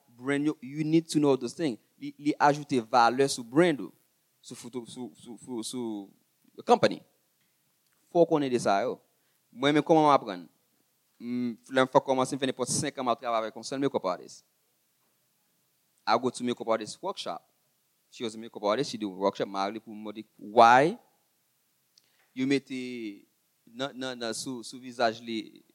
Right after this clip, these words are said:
right here. Pou sa, yo mete blush, nan, de, contour. Pou sa, yo mete yon bagay nwa la,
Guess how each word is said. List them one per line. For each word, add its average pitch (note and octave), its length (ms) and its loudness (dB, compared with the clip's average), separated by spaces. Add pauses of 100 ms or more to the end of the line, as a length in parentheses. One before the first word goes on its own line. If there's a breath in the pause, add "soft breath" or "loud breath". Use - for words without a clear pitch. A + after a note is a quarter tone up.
(140)
right A#2+ 240 4
here. D3 220 0 (560)
Pou C3+ 100 -10
sa, B2+ 160 4
yo B2+ 60 0
mete B2+ 240 -2 (880)
blush, F3+ 380 -4 (100)
nan, C#3 160 -10
de, B2 140 -8 (640)
contour. C#3+ 440 2 (320)
Pou C#3 140 -12
sa, C#3 100 0
yo C#3 60 -2
mete B2+ 100 -8
yon B2 80 -4
bagay A#2+ 240 2
nwa A#2 280 2
la, A#2+ 140 4